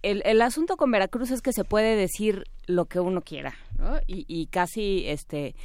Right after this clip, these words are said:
y, y nadie va a, a pedir demasiadas explicaciones, ¿no? ¿Cómo está, cómo, cómo es el trabajo periodístico en Veracruz en este momento en el que, sobre todo a raíz de, de que llegó a la gubernatura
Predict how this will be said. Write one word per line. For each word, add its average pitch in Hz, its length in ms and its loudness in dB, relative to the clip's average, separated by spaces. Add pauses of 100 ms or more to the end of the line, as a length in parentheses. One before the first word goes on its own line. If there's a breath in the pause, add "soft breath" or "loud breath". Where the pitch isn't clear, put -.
(260 loud breath)
y, 170 180 0
y 202 140 -2
nadie 214 340 6
va 214 440 6 (100)
a, 175 300 4
a - 160 0
pedir 202 320 0
demasiadas 208 480 2
explicaciones, 175 960 0
¿no? 226 180 0
¿Cómo 285 240 2
está, 262 400 4 (400 loud breath)
cómo, 302 320 4
cómo 302 360 4
es 285 240 4
el 269 120 0
trabajo 214 400 2
periodístico 196 1040 4
en 185 160 2
Veracruz 185 500 2
en 180 140 2
este 190 240 -2
momento 196 420 2
en 208 120 2
el 190 160 -4
que, 190 260 0 (480 loud breath)
sobre 196 300 0
todo 214 260 2
a 208 120 6
raíz 185 400 2
de, 185 240 2
de 165 160 -2
que 170 120 -4
llegó 170 240 0
a 196 60 4
la 208 100 4
gubernatura 170 960 2